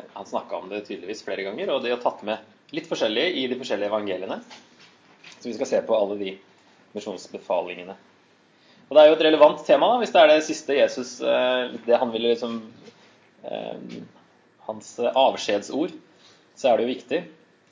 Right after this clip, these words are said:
Eh, og det gjelder alle, og det er, eh, et sentralt tema som vi egentlig kan spore helt ifra,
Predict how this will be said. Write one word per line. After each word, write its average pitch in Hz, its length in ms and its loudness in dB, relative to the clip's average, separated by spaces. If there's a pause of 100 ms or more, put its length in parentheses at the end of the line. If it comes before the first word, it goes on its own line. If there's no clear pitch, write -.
(240)
Eh, 113 420 -6 (140)
og 113 400 0 (1600)
det 110 120 0
gjelder 104 280 -2
alle, 107 220 2 (180)
og 107 220 -4
det 107 80 0
er, 95 260 -2
eh, 101 600 -10
et - 160 -16
sentralt 101 440 -6
tema 98 220 -4
som 139 100 -10
vi 123 80 -4
egentlig 107 180 -8
kan 123 120 -8
spore - 480 -8
helt 101 280 -4
ifra, 95 340 -4